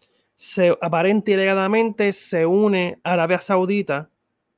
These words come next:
con Jordán, Estados Unidos, Israel y las fuerzas británicas para interceptar drones, eh, en el espacio aéreo de Jordán.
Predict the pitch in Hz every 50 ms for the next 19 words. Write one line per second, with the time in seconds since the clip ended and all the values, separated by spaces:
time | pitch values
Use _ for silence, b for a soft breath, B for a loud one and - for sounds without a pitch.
0 | _ _ - 170 165 160 160 151 151 143 139 139 151 170 190 202 208 214 208 -
1 | - 165 151 - - 165 175 180 - 190 180 185 185 175 165 156 - - 180 180
2 | 160 160 151 151 156 160 156 143 147 - _ _ _ _ _ _ _ _ _ _
3 | _ _ - - 156 151 139 - - 165 160 190 180 185 185 190 196 214 214 208
4 | 180 180 170 165 165 - _ _ _ _ - 175 165 160 160 165 165 - 160 151
5 | - - 147 - _ - 185 202 220 233 226 - _ _ _ _ _ _ _ _
6 | _ _ _ _ _ - 156 147 160 180 185 190 202 196 - - - _ _ _
7 | - - 156 170 165 160 156 156 156 147 - 139 160 156 151 135 - - 160 151
8 | - 196 175 165 170 170 170 165 156 139 127 127 123 117 120 123 123 123 123 123
9 | -